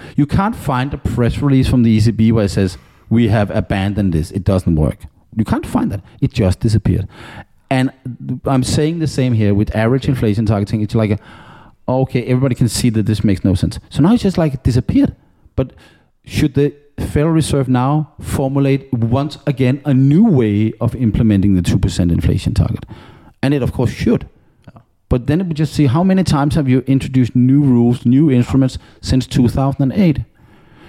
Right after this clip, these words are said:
Speaker 1: And the E C B and the Fed continue to struggle with that. And again, the underlying thing is the erosion of the credibility of the central bank and of monetary policy,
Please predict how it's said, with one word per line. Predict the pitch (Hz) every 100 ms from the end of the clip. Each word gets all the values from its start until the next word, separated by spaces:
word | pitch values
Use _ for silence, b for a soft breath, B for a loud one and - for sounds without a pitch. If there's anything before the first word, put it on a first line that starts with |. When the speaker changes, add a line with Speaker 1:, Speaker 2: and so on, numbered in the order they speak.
| B B -
Speaker 1:
And | 143 139
the | 143
E |
C | 151 170
B | 156
and | 156
the | 143
Fed | - 127 -
continue | - 135 - 147
to | 147 143
struggle | - 117 113
with | 113 107
that. | 95 -
And | 120
again, | 123 127 147 151
the | 143
underlying | 127 135 131 123 117 123 131
thing | - 120 120
is | 110
the | 123
erosion | 117 104 101 104 - 120
of | -
the | -
credibility | - 107 107 - 95 104 113
of | 104
the | 110
central | 101 98 -
bank | 104 104
and | 107
of | 101
monetary | 95 98 107 101
policy, | - 123 160 -